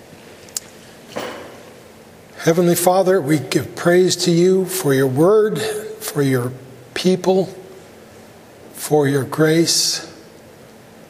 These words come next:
for your presence here among us. We pray that you would allow this time to be profitable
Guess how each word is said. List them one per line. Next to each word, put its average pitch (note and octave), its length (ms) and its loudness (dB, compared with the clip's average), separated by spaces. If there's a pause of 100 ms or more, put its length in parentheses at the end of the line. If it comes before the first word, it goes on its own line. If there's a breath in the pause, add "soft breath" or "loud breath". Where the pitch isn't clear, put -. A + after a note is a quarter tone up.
(100)
for D#3+ 100 0
your D#3+ 100 4
presence F3 540 0
here F3 160 2
among D3 260 0
us. - 500 -4 (2000 loud breath)
We B2+ 60 -8
pray E3 340 2
that E3 100 4
you E3 220 4
would - 560 -2 (520)
allow E3 440 0
this E3 240 0
time F3+ 380 2
to D3+ 40 2
be C3+ 140 -2
profitable F3 760 0